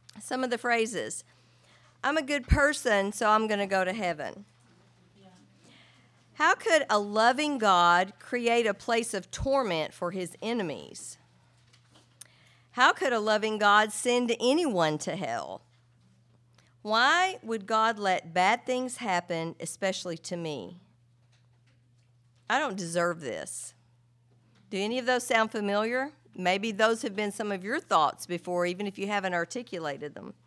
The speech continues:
The problem and what causes those kinds of thoughts and questions and evaluations is that many, many people have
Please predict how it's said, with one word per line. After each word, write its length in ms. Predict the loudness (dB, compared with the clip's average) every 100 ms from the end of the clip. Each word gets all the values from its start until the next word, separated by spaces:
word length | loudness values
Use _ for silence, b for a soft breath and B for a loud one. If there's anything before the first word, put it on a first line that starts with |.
| B B B B B B B -14
The 80 | -12
problem 960 | -2 4 4 4 4 4 4 2 -2 -10 -4
and 320 | 0 0 0
what 220 | 0 -2
causes 840 | -2 -2 0 0 -2 -2 -2 -4 -8
those 360 | -4 -2 -2
kinds 320 | -4 -4 -2 0
of 260 | -2 -2 -10 _
thoughts 380 | 0 2 0 -4
and 140 | -8
questions 800 | -4 -4 -4 -6 -6 -6 -8 -12 b b b
and 160 | -6 -4
evaluations 1040 | 0 0 0 -4 -6 -6 -8 -10 -10 -14 -10
is 480 | -4 -2 -2 -6 -12 _
that 600 | -16 -2 2 4 4 0 _ _
many, 360 | -8 -4 -2 -2
many 240 | -2 -2
people 460 | -6 -8 -2 -2 -2
have 360 | -2 0 0